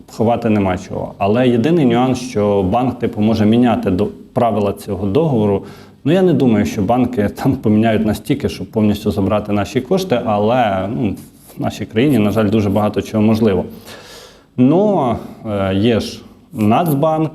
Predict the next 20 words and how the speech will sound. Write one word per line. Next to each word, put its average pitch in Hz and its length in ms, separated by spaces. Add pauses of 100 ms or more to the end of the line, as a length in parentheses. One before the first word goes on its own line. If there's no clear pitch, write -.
(140)
який 120 280
за 117 140
цим 120 220
повинен 117 380
слідкувати, 110 720
є 101 200
відповідні 95 500
органи. 127 560 (340)
Я, 110 180
наприклад, 110 480
оформив 107 560
і 101 100
оформлюю 101 520
далі. 92 320 (100)
Ну, 92 120 (480)
і 101 240
виплату 107 540
цю - 160
тисячу 120 460
також 95 440